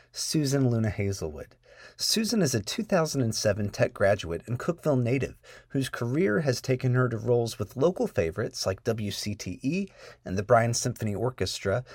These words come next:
and faraway places such as Charleston, South Carolina, where she began her career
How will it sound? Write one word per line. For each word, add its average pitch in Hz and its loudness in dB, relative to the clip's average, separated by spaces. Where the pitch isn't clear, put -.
and 131 0
faraway 180 8
places - 2
such - -2
as 107 -4
Charleston, 139 2
South 135 0
Carolina, 143 0
where 117 -4
she - -2
began 131 0
her 170 -2
career 92 -4